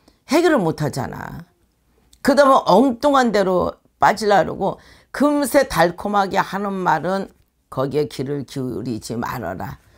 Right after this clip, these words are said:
거기에는 함정이 있다. 다시 한번 그쪽에서 어떤 갖다 이 조언이 들어와도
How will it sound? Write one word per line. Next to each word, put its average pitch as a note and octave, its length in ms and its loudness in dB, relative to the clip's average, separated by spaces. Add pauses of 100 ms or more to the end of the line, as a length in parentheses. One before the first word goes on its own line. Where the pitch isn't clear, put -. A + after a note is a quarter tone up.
(140)
거기에는 A#3 460 0
함정이 C3+ 720 -2
있다. A#2 420 -8 (600)
다시 G#3 360 4
한번 A#3 320 6
그쪽에서 G#3 640 2
어떤 G#3 560 0
갖다 F#3+ 280 0
이 F3 220 0
조언이 E3+ 460 0
들어와도 C#3+ 720 0